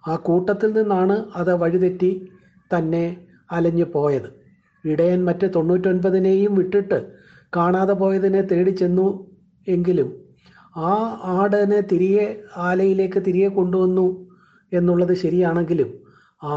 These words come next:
ആട് എവിടെ നിന്നാണ് പോയത്? ആലയിൽ നിന്നാണ് പോയത്, അല്ലെങ്കിൽ സഭയിൽ നിന്നാണ് അത്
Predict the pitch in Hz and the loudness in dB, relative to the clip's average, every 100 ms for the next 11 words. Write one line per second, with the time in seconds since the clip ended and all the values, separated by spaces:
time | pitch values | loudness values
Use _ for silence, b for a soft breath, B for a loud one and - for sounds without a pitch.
0 | 147 160 170 156 175 190 208 202 196 180 | -2 0 2 2 2 2 2 2 2 2
1 | 165 160 147 123 - - 139 151 175 196 | 0 2 -2 -4 -12 -12 -6 -2 0 2
2 | 202 208 208 196 180 165 135 127 135 139 | 2 0 0 0 0 0 -2 -4 -6 -8
3 | 151 160 160 160 143 190 196 202 202 170 | -6 -4 -4 -4 -2 0 2 2 0 -2
4 | 170 190 B B B 175 170 | -4 -6 B B B -4 -2